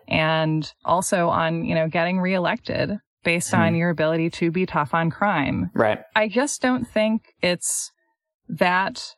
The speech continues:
Speaker 1: difficult to imagine how that kind of culture could lead you to find yourself trying a case where you may begin to have doubts.
Speaker 2: Right.
Speaker 1: And, and if you have won nineteen cases and are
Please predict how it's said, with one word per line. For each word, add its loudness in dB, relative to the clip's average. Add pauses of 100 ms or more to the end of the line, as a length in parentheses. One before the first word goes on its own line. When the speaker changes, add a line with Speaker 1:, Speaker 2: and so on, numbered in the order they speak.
Speaker 1:
difficult 0
to 0
imagine 0
how 2
that 0
kind 0
of 0
culture 0
could -2
lead 2
you 0
to -2
find 0
yourself 0
trying 0
a 0
case -2
where 0
you 2
may 0
begin 0
to 0
have -2
doubts. -4
Speaker 2:
Right. 2
Speaker 1:
And, 2
and 2
if -2
you 0
have -2
won 0 (340)
nineteen 0
cases -2 (380)
and 0
are 0